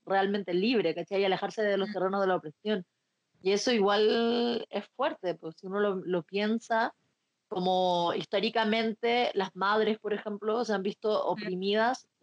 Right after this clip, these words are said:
Speaker 1: porque el amor de madre todo lo puede, el, la madre
Speaker 2: Exacto,
Speaker 1: tiene
Speaker 2: porque
Speaker 1: que
Speaker 2: se
Speaker 1: amar.
Speaker 2: vuelven,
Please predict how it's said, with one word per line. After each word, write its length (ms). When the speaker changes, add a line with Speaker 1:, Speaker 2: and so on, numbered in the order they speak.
Speaker 1:
porque 420
el 80
amor 280
de 120
madre 360
todo 220
lo 160
puede, 560
el, 240
la 160
madre 240
Speaker 2:
Exacto, 160
Speaker 1:
tiene 160
Speaker 2:
porque 0
Speaker 1:
que 60
Speaker 2:
se 120
Speaker 1:
amar. 240
Speaker 2:
vuelven, 260